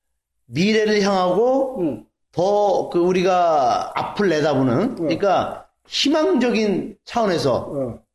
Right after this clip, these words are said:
Speaker 1: 우리가 그리스도를 볼, 바라보게 돼요.
Speaker 2: 그렇죠. 예.
Speaker 1: 네. 그러니까 역사적 그리스도만 자꾸 이-, 떠들려 되면
Speaker 2: 어.
Speaker 1: 우리들이, 그죠?
Speaker 2: 응.
Speaker 1: 그냥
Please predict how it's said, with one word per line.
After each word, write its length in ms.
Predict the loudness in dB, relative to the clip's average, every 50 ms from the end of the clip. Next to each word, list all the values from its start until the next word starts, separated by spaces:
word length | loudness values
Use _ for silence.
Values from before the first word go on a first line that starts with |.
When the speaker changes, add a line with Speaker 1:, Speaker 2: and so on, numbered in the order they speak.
| _ _ -4
Speaker 1:
우리가 220 | -2 0 0 0
그리스도를 340 | 0 -2 -2 0 0 -2 -2
볼, 180 | 0 0 -2 -2
바라보게 440 | 0 0 0 0 0 0 -2 -2 -2
돼요. 240 | -2 -4 -4 -2 -2
Speaker 2:
그렇죠. 640 | 0 0 0 0 0 0 0 2 2 2 2 2 2 2
예. 40 |
Speaker 1:
네. 280 | 2 0 0 -2 -2 -4 -8 -14 -16 _ _ -4
그러니까 280 | -2 0 0 2 0
역사적 400 | 0 -2 -2 -2 -2 -2 -2 -2
그리스도만 500 | -2 -2 -2 -2 -2 -2 -2 -2 -2 -2
자꾸 260 | -4 -6 -6 -4 -2
이-, 200 | -2 -2 -2 -4
떠들려 360 | -4 -4 -2 0 0 0 0 0
되면 520 | 0 0 2 2 2 2 2 0 0 0
Speaker 2:
어. 400 | 2 2 2 0 -2 -4 -8 -16 _ _ -4
Speaker 1:
우리들이, 460 | -2 0 0 2 2 0 0 0 -2
그죠? 440 | -2 0 0 0 0 -2 -6 -12 -12 -10
Speaker 2:
응. 120 | -10 -8
Speaker 1:
그냥 340 | -4 -2 -2 -2 -2 -4 -8